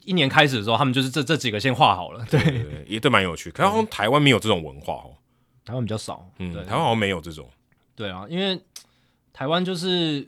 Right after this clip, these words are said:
Speaker 1: 嗯，我们的领土也比较小，我们国家比较小嘛，对不对？
Speaker 2: 嗯。
Speaker 1: 那地方的分野性也没有那么大。
Speaker 2: 例如说中秋节就应该要中信兄弟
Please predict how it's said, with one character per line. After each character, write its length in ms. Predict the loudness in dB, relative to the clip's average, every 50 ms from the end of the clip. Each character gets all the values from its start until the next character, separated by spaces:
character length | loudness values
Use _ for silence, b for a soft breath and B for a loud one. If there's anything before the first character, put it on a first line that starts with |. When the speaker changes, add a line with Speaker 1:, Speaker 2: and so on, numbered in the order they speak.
| _ _ _ _
Speaker 1:
嗯， 560 | -10 -8 -6 -6 -6 -6 -6 -6 -8 -8 -12 -14 _ _ _ _ _ _
我 100 | -8 -6
们 260 | -2 -2 0 -2 -2
的 560 | 0 0 2 2 2 2 0 0 -2 -4 -6 -10 _ _ _ _ _ _ _ _ _
领 180 | -6 -4 -2 -2
土 200 | -2 -2 -2 -4
也 80 | -2
比 40 | 0
较 80 | 0 0
小， 140 | 0 0 0
我 60 | -2
们 100 | -4 -2
国 100 | -2 2
家 140 | 6 6 6
比 80 | 6
较 60 | 6
小 320 | 2 2 2 0 -2 -2 -4
嘛， 160 | -6 -20 -20 -16 -10
对 80 | -6
不 80 | -4 -2
对？ 100 | -2 0
Speaker 2:
嗯。 40 | 2
Speaker 1:
那 180 | 4 2 2 0 b b b b b b b b b b
地 220 | 0 2 2 4 4
方 220 | 6 6 6 6
的 60 | 4
分 220 | 4 4 2 2 4
野 160 | 4 2 2
性 160 | 0 -2 -2
也 60 | -2
没 100 | -2 -4
有 80 | -4 -2
那 60 | 0
么 60 | 4
大。 40 | 6
Speaker 2:
例 60 | 6
如 40 | 6
说 100 | 6 4 2 4
中 240 | 6 6 8 8 8
秋 220 | 6 8 6 6
节 260 | 6 4 0 0 -2 -2
就 180 | 0 0 0 0
应 220 | 0 -2 -4 -4
该 200 | 0 0 2 2
要 380 | 2 2 2 2 2 0 -2 -4 -8 _ -8
中 160 | -4 -4 -2
信 200 | -2 -2 -2 -2
兄 260 | 0 -2 -2 -2 -2 -4
弟 200 | -6 -6 -8